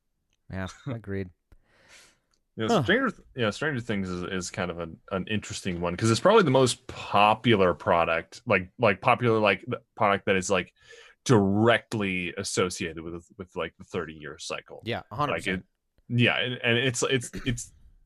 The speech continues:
Speaker 2: it doesn't use those words, obviously, but, like, it's, it's, it's pretty explicit.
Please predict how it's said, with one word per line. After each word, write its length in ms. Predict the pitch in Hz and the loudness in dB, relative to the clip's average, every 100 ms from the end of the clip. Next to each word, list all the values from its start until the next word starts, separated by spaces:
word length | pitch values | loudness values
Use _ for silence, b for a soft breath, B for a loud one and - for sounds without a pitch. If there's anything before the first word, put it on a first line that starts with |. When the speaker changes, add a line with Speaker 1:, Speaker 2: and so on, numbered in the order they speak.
| _ _ _ | _ _ _
Speaker 2:
it 60 | - | 0
doesn't 260 | 175 151 131 | 2 2 2
use 240 | 147 131 | 2 4
those 240 | 120 113 101 | 2 2 2
words, 460 | 98 110 92 92 | 0 0 -2 -2
obviously, 640 | 92 82 85 85 - 82 85 | -4 -2 -4 -6 -6 -6 -6
but, 280 | 92 87 | -4 -4
like, 400 | 92 85 80 - - _ _ _ - | -4 -6 -6 -8 -20 _ _ _ -4
it's, 280 | 120 120 - | -4 -2 -2
it's, 240 | 117 104 - | 0 0 0
it's 200 | 120 104 | 0 0
pretty 380 | - 147 139 107 | -2 0 2 0
explicit. 640 | 92 - 87 82 80 - | -2 -4 -4 -4 -8 -8